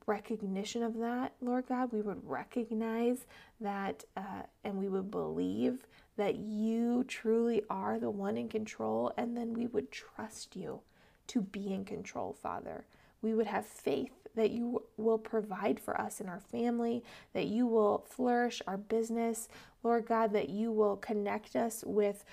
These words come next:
the clients and the people that we are meant to serve and be connected with, Father. And we just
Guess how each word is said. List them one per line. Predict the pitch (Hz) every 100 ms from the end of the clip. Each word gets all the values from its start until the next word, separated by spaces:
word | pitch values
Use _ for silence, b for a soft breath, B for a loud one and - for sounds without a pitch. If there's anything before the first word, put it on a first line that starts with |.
| B -
the | 208
clients | - 277 277 262 254
and | 196
the | 180
people | - - 247 - 240
that | 214 180
we | 208 220 240
are | 233 208
meant | 202 220 -
to | 208
serve | - 220 226 214
and | 196
be | 208
connected | 202 180 180 196 233
with, | 220 214 -
Father. | 220 208 214 208 - B B
And | - 226
we | 226
just | 247